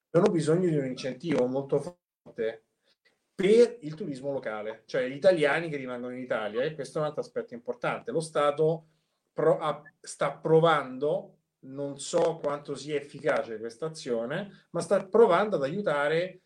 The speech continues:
eh, chi, eh, probabilmente ha avuto una decurtazione del reddito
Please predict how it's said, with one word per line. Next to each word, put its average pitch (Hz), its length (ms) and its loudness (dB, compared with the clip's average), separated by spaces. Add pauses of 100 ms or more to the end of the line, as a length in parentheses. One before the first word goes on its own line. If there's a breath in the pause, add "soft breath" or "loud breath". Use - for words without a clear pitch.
(200)
eh, 123 760 -2
chi, 185 480 -10 (280)
eh, 123 120 -12
probabilmente 147 580 2
ha - 20 12
avuto 175 180 4
una 156 140 4
decurtazione 147 680 -2
del 160 100 4
reddito 110 720 -2